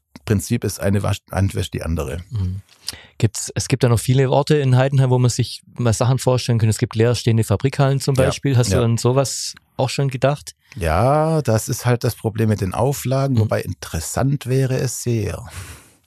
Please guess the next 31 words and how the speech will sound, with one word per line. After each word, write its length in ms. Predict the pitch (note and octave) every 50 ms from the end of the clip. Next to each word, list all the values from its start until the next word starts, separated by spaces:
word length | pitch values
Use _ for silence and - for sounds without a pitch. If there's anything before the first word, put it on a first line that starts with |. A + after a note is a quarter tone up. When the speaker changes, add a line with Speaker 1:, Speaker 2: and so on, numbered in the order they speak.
| -
Speaker 2:
Es 120 | - - -
gibt 160 | B2 - -
ja 100 | A2 -
zum 100 | - A2
Beispiel 240 | A2+ A2+ - - A2+
dieses, 360 | A2 - - A2+ G#2 - -
äh, 200 | B2 A#2 G#2+ G#2+
Story 260 | - - A#2+ A2 A2+
Woodward 580 | B2 C#3+ - - C#3+ C#3+ D3 - - - - -
Gelände, 560 | - C3 A#2 A#2 C3 C#3+ C#3+ C#3+ D3 D3+ D3+
Speaker 1:
Ja, 40 | D3
genau. 300 | C#3 G#2 G2+ G2+ G#2 A2
Speaker 2:
wo 120 | A2 A2+
schon 280 | A2 - - A2+ A2 A2
diese, 420 | G#2 A2 G2+ - A2 G#2+ A2 A2+ -
äh, 280 | - G#2+ G#2 G2+ G2+ G2+
Make-Messe 1300 | G#2 A2+ A#2+ C3+ C#3+ - - - - - _ _ _ _ _ - - - C3+ A2+ C#3 B2+ - - C#3+ B2+
war. 300 | C3 C3+ C3+ C#3 D3 D#3
Speaker 1:
Die 80 | C#3 A2
Make 220 | G#2 G#2+ A#2+ -
aus 140 | - F#2 -
Württemberg, 380 | A#2 A#2 - A2+ G2 G2 F#2 -
die 80 | -
erste 300 | - F#2+ G#2+ - - G#2
sogar. 320 | F#2+ G2+ G2 F#2 F#2 F#2 F#2+
Speaker 2:
Man 160 | B2 A2+ G#2+
könnte 300 | - C3 B2 A#2+ B2 A#2
da 200 | A#2+ A#2+ A#2+ A#2
wahrscheinlich 560 | A#2+ A2+ - - A#2 A2+ A#2 - - - -
was 260 | - A#2+ A#2 G#2+ - -
machen, 460 | A2+ B2 C3 C3+ D3 C#3 C3 B2